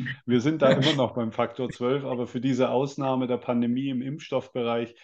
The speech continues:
haben die wirklich ein Wunder vollbracht. Also auch grad die Mainzer Kollegen all, und auch die von Astra und, äh, in U S A von Moderna, äh,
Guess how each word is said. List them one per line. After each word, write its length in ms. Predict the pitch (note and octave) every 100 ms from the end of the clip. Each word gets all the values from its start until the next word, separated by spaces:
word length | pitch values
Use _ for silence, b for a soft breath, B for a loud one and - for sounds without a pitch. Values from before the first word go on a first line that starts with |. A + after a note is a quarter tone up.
| b b
haben 140 | B2 A#2+
die 100 | A2
wirklich 380 | A#2 B2 G#2+ G2
ein 160 | A2+
Wunder 400 | A2 A2+ A2+ F#2+
vollbracht. 600 | - G#2+ G2 F#2+ - -
Also 360 | A2+ A2 G#2+ A2+ -
auch 220 | A2 -
grad 240 | A2+ A2
die 80 | A2+
Mainzer 360 | A2 A#2 A2+ A#2+
Kollegen 600 | B2 A#2 A#2+ A#2+ A#2 b b b b -
all, 320 | A#2 B2 -
und 280 | C3 B2 A#2
auch 200 | A#2+ -
die 160 | B2+
von 200 | A2+ A#2+
Astra 520 | A2+ B2+ - B2 B2
und, 500 | A#2+ A#2 A2+ A2+ A2
äh, 360 | - A2 G#2+ G#2 b b b b
in 160 | B2+ B2
U 120 | A#2+
S 140 | A#2
A 220 | A#2 G#2+ A#2
von 160 | A2+
Moderna, 640 | A2 A2 A2 A#2+ A#2 A2 B2
äh, 280 | A2 G#2